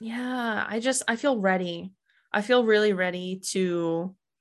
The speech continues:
not feel like I'm wasting money on rent anymore. And I just, I feel really ready. So I am doing what I know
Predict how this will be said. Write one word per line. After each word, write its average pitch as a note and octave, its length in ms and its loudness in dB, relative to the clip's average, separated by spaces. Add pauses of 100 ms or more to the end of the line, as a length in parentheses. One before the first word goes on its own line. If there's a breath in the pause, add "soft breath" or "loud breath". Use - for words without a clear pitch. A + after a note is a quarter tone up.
(200)
not F#3 220 0
feel F#3+ 140 0
like F3+ 140 0
I'm F3 120 -2
wasting F3 340 -4
money E3 220 -2
on D#3+ 160 -4
rent E3 280 -4
anymore. F3 760 -2
And F#3+ 400 -4 (400 loud breath)
I G3+ 100 4
just, G#3+ 260 2
I G3 60 2
feel G3+ 180 4
really F3 220 2
ready. E3+ 280 -6
So F#3 440 -2 (420)
I F#3+ 140 2
am G3 340 4
doing G#3+ 320 0
what C4 260 2
I F#3+ 160 -2
know G3+ 400 -2